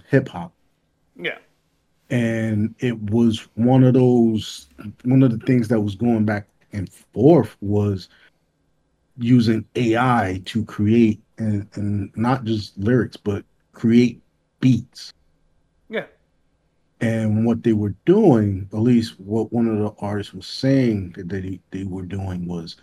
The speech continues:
Speaker 1: they would feed the A I something and wait for it to come back. And then from that, they would take
Speaker 2: Hmm.
Speaker 1: from the beat.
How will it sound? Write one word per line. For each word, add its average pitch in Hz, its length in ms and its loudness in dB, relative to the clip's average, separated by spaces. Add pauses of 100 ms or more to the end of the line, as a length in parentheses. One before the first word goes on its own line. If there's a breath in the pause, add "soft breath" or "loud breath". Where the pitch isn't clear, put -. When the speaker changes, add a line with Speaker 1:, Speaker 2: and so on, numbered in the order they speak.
(1160)
Speaker 1:
they 120 200 4
would 110 240 -2
feed 208 800 0
the 120 260 -2
A 113 200 -4
I 85 420 -10 (1120)
something 98 680 -6 (220)
and 101 580 -4
wait 117 220 -2
for 110 220 -4
it - 60 -20
to - 80 -20
come 98 220 -6
back. 113 500 0 (440 soft breath)
And 113 100 0
then 110 120 -2
from 95 420 -6
that, 123 320 2 (720)
they 120 140 2
would 95 300 -6
take - 480 2 (840)
Speaker 2:
Hmm. 117 280 -16
Speaker 1:
from 104 240 -4
the 85 80 -6
beat. 82 340 -8